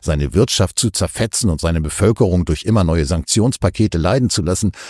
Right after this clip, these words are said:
all das klingt barbarisch und ist mir unerklärlich. Russland hat Deutschland keinen Schaden zugefügt, wollte es nie und will es nicht tun.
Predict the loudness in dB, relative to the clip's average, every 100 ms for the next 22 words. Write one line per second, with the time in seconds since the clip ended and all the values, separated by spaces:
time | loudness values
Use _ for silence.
0 | 0 2 2 0 0 0 0 0 2 2
1 | 0 -2 -4 -4 -4 -4 -2 -2 -4 -4
2 | -4 -2 -4 -12 -20 _ _ _ _ _
3 | _ _ _ -20 -2 2 2 4 2 2
4 | 2 2 2 0 -2 0 2 2 0 0
5 | -2 -2 -4 -4 -4 -6 -8 -6 -2 0
6 | 0 -2 -2 0 2 0 -2 -4 -6 -8
7 | -12 -8 -6 -6